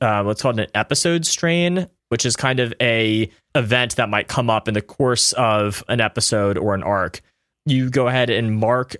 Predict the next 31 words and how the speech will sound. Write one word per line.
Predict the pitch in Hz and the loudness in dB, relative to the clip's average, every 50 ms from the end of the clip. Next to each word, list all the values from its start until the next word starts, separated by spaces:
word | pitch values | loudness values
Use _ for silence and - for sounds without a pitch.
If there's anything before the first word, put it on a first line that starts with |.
| _ - | _ -2
a | 120 | -2
burn | 110 110 107 - - 135 147 147 143 139 127 120 117 | -2 -2 -4 0 0 2 2 2 2 2 2 0 0
in | 110 101 117 110 | 0 0 0 0
what's | 110 104 - | 0 0 0
called | - - 117 104 | 0 0 0 0
the | 107 101 | -2 -2
Fourth | - 113 110 107 - - | -2 0 0 0 -2 -2
Estate | 98 - - - 104 - - - | -2 -2 0 0 -2 -2 -4 -8
views. | - 87 73 69 62 52 - - - _ _ _ _ - | -10 -10 -10 -10 -10 -6 -6 -6 -6 _ _ _ _ -2
So | - 160 139 131 127 120 - _ _ - | 0 2 2 4 2 0 -2 _ _ 0
a, | 143 147 143 - - | 0 0 0 2 0
a | 147 | 2
lot | 139 147 170 190 | 2 2 2 0
of | 165 | 0
other, | 123 131 139 131 135 135 135 - - | 0 0 2 2 2 2 2 2 2
um, | 127 120 113 113 113 110 110 107 - _ _ _ | 0 0 0 -2 -2 -4 -6 -8 -10 _ _ _
Powered | - - 147 139 135 123 | -2 0 2 2 2 2
by | 123 120 | 0 0
the | 117 113 110 | 0 0 -2
Apocalypse | 107 - 113 113 110 - - 127 - - - - | -2 0 -2 -2 -2 -2 -2 -4 -2 -2 -4 -2
games | - 127 123 120 120 - | 0 0 0 0 -2 -2
have | - 120 107 | -2 -2 -2
similar | - - 123 120 120 113 | 0 -2 0 0 -2 -2
mechanics | 110 110 - - 107 107 110 104 - - | -2 -4 -2 -2 -2 0 0 -2 -4 -4
to | - 143 | -4 -2
this. | 143 143 143 - - - | 0 0 0 0 -2 0
They | 127 117 | 0 0
might | 117 113 110 | 0 0 -2
be | 120 110 | -4 -6
called | - - 120 110 104 107 - | -4 -2 -2 -2 -2 -4 -8
clocks. | - - - - 104 107 117 151 - - - - - - | -12 -10 -2 0 0 2 2 0 -2 -2 -2 -2 -2 -2